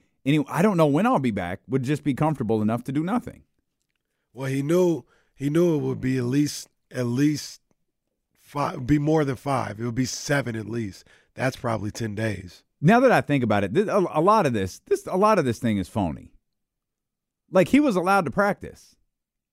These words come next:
Speaker 1: and didn't.
Speaker 2: Mm-hmm.
Speaker 1: And no one has ever said why. No one has ever, i-, is, has any Warriors fan talked about that?
Speaker 2: No.
Speaker 1: He
Speaker 2: Guru,
Speaker 1: was
Speaker 2: uh,
Speaker 1: allowed
Speaker 2: Guru
Speaker 1: to
Speaker 2: talks about it
Speaker 1: practice.
Speaker 2: every now,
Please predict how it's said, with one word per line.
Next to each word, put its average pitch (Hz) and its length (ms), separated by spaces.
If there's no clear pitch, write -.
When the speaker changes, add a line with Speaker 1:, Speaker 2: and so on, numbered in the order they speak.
Speaker 1:
and 127 180
didn't. - 320
Speaker 2:
Mm-hmm. 101 220
Speaker 1:
And 151 160
no 196 120
one 220 160
has 185 160
ever 190 200
said 185 220
why. 170 400
No 214 140
one 262 160
has 175 180
ever, 233 280
i-, 175 100
is, 202 320
has 202 240
any 269 200
Warriors 302 440
fan 277 220
talked 269 280
about 262 240
that? 277 340
Speaker 2:
No. 113 320
Speaker 1:
He 254 160
Speaker 2:
Guru, 294 100
Speaker 1:
was 247 160
Speaker 2:
uh, 240 80
Speaker 1:
allowed 208 540
Speaker 2:
Guru 240 60
Speaker 1:
to 269 80
Speaker 2:
talks 226 80
about 294 240
it 202 60
Speaker 1:
practice. 113 240
Speaker 2:
every 107 140
now, 110 280